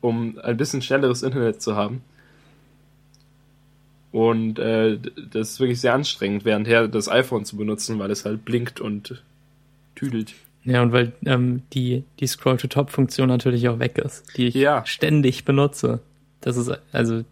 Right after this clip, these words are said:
Speaker 2: das ist, glaub ich, die Geste, die ich am häufigsten auf meinem Handy mache. Außer Scrollen,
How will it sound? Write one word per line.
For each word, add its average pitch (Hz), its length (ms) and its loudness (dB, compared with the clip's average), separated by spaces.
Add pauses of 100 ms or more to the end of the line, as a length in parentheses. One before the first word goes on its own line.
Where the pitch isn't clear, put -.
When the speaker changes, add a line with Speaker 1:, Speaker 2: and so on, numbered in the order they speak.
Speaker 2:
das 117 180 -4
ist, - 100 -10
glaub 123 140 2
ich, 120 120 -8
die 127 120 -2
Geste, 135 380 2
die 135 160 0
ich 131 160 -4
am 131 140 2
häufigsten 135 400 -2
auf 135 140 -2
meinem 131 140 -2
Handy 135 200 0
mache. 127 260 -2 (360)
Außer 120 220 4
Scrollen, 113 600 0